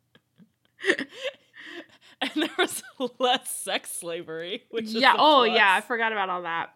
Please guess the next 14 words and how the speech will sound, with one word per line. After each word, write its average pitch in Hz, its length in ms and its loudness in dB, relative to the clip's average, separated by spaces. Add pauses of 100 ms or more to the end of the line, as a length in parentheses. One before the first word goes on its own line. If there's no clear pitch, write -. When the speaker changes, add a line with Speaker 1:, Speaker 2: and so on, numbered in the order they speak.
(100)
Speaker 2:
<laughs> 240 80 -6 (1300)
No 254 260 0
human 269 320 -4
trafficking 190 480 -6
in - 60 -20
this - 200 -18
one. 262 180 -18 (280)
Speaker 1:
<laughs> - 260 -20
Speaker 2:
Just 233 400 -4
mono. 180 480 -8
Speaker 1:
Uh-huh. 262 260 -12
Speaker 2:
Mono 240 460 -4
everywhere. 160 760 -10
<laughs> 392 60 -18